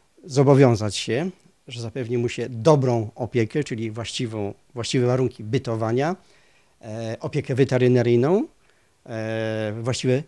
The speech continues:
wyżywienie. Wymagamy też, że kot będzie sterylizowany, ponieważ bezdomność zwierząt jest wciąż ogromna, w, nie tyle w Tarnowie, ale w całym tym kraju to jest problem nierozwiązany, więc sterylizacja jest naprawdę koniecznością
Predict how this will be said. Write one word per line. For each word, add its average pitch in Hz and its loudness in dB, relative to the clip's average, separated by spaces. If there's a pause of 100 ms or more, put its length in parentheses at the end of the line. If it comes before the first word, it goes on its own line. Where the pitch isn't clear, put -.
(140)
wyżywienie. 101 -4 (1000)
Wymagamy 139 2
też, 143 -2
że 117 -6
kot 127 -14
będzie 117 -2
sterylizowany, 123 0
ponieważ 113 -8
bezdomność 120 -2
zwierząt 113 -6
jest 113 -8
wciąż - -10
ogromna, 143 2
w, - -16
nie 123 -8
tyle 113 -12
w - -20
Tarnowie, 139 -12
ale 190 -8
w - -12
całym 147 4
tym 113 -10
kraju 131 -10
to 113 -16
jest 113 -16
problem 117 -10
nierozwiązany, 123 -6
więc 123 -4 (260)
sterylizacja 131 -4
jest 120 -6
naprawdę 127 -6
koniecznością 131 -6